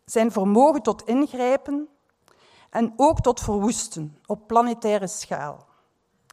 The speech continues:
Maar daarnaast heeft hij op alle andere dieren voor dat hij ook over de mogelijkheid beschikt om de catastrofe te zien aankomen. De eerste en dringendste opgave van een milieufilosofie is daarom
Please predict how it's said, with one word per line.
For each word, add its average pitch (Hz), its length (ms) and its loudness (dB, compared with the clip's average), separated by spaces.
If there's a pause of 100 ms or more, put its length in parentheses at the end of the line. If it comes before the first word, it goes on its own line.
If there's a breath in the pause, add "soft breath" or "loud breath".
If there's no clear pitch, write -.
(500 soft breath)
Maar 240 180 6
daarnaast 226 640 2
heeft 233 280 -6
hij 226 100 4
op 214 160 0
alle 285 280 4
andere 247 420 4
dieren 233 380 -2
voor 233 680 -6 (240)
dat 233 200 0
hij 202 200 -2
ook 277 360 -2
over 220 180 -4
de 202 60 -2
mogelijkheid 240 600 0
beschikt 220 600 -6 (260)
om 247 140 2
de 240 80 0
catastrofe 220 800 4
te 214 100 -8
zien 185 280 0
aankomen. 165 760 -6 (1300 loud breath)
De 214 100 -8
eerste 285 480 -2
en 226 220 4
dringendste 262 520 0
opgave 247 800 0
van 208 220 -2
een 196 80 -2
milieufilosofie 233 1000 -6
is 170 180 -12
daarom 226 500 -4